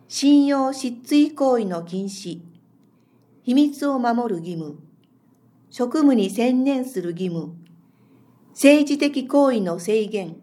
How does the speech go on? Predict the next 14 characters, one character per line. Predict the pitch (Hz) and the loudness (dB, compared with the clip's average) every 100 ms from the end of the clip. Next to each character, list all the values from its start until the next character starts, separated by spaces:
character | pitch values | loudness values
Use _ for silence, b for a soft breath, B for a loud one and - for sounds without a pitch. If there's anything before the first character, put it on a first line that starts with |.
| - _ _ _ _ _ b b b b | -20 _ _ _ _ _ b b b b
葬 | - 277 302 | 2 6 6
儀 | 269 285 | 4 0
行 | 294 285 247 | 4 4 4
為 | 208 | 0
等 | 196 240 202 | -2 -2 -2
の | 170 151 165 | -6 -8 -12
禁 | - 202 | -8 -8
止。 | 202 - 170 - - _ _ _ _ _ _ _ _ _ - | -8 -10 -14 -16 -20 _ _ _ _ _ _ _ _ _ 4
営 | 240 302 | 6 6
利 | 302 294 | 4 2
事 | 285 262 | 0 2
業 | 254 226 | 2 2
等 | 220 226 196 | 0 -2 -2
の | 170 160 - | -4 -8 -10